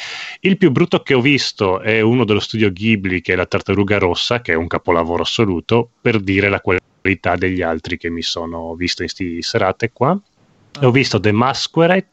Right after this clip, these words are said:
Speaker 1: eh, Le incredibili avventure di Fuku-chan, che è un capolavoro assoluto,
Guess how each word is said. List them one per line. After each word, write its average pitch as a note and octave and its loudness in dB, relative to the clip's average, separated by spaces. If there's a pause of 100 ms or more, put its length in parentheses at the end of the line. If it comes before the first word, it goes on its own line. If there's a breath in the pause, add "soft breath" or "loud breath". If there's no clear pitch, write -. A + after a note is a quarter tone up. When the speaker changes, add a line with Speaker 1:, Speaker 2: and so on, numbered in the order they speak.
(140)
Speaker 1:
eh, G#2+ 2
Le G#2+ 2
incredibili A#2+ 0
avventure G#2+ 0
di G2 0
Fuku-chan, A#2 -2 (640 loud breath)
che F#2 0 (200)
è F2 -6
un D#2+ -10
capolavoro E2+ 0
assoluto, E2+ -2